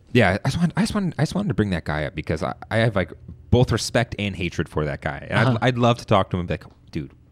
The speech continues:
Speaker 1: like, why? Why are you so dedicated to just this one phrase in the same style everywhere? Don't you just wanna, like, maybe draw him sometimes and say, 'Fuck'?" I, I don't know. I,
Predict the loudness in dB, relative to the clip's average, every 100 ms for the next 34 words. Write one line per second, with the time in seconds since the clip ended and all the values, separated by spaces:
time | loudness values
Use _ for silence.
0 | -18 -16 -10 -6 -4 -4 -6 -2 2 4
1 | 2 0 0 0 -2 -2 -4 -4 -6 -10
2 | -8 -8 -2 0 0 2 2 4 0 -4
3 | -10 -20 -8 -8 -2 2 2 2 0 2
4 | 2 0 -6 _ _ -2 0 2 2 -2
5 | 0 0 2 2 2 0 -2 -20 -20 _
6 | _ _ _ _ -2 0 0 0 2 4
7 | 4 2 2 -2 0 0 0 -2 -2 -2
8 | 0 -4 -4 -8 -4 -4 -6 -14 _ -16
9 | -12